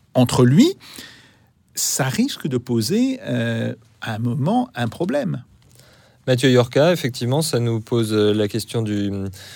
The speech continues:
Speaker 2: lien entre le sport amateur et le sport professionnel, et donc, euh, forcément,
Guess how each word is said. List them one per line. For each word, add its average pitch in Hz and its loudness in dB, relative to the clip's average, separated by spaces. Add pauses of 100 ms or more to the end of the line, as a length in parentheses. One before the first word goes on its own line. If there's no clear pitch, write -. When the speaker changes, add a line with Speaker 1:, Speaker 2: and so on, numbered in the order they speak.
(160)
Speaker 2:
lien 117 2
entre 117 2
le 104 0
sport 113 0
amateur 110 0
et 104 0
le 98 -2
sport 95 -6
professionnel, 113 -2
et 117 2
donc, 117 -4
euh, 98 0
forcément, 110 -2